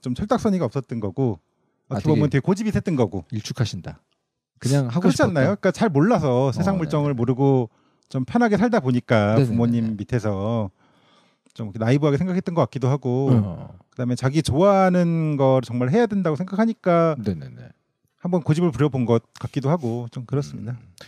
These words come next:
Speaker 2: 에스엔 킴님 지금 이런 말을 하셨어요.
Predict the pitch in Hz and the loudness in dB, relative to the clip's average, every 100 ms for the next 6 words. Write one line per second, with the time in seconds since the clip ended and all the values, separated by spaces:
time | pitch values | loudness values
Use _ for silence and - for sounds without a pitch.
0 | - 151 247 220 233 220 175 165 185 170 | -6 -2 0 2 4 4 4 4 4 2
1 | 87 82 _ _ _ - - _ _ - | -2 -12 _ _ _ -20 -20 _ _ -14
2 | - 143 196 180 170 175 - 120 131 98 | -2 2 4 4 4 2 0 2 4 2